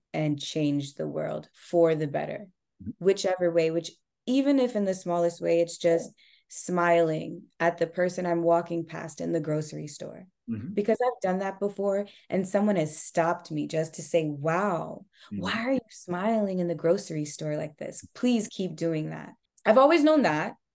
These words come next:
Speaker 1: in, in, in my spiritual being, in my gut, as some people will say,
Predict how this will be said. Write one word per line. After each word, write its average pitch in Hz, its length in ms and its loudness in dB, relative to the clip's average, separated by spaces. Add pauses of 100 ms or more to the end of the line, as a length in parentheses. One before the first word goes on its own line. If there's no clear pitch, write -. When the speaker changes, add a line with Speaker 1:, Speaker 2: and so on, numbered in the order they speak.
(120)
Speaker 1:
in, 185 200 4
in, 175 480 2
in 165 180 2
my 160 140 0
spiritual 175 1200 2
being, 170 460 2
in 160 120 -2
my 156 160 -4
gut, 165 420 2
as 165 200 -2
some 156 200 -2
people 156 340 -4
will 156 100 -2
say, 156 560 -2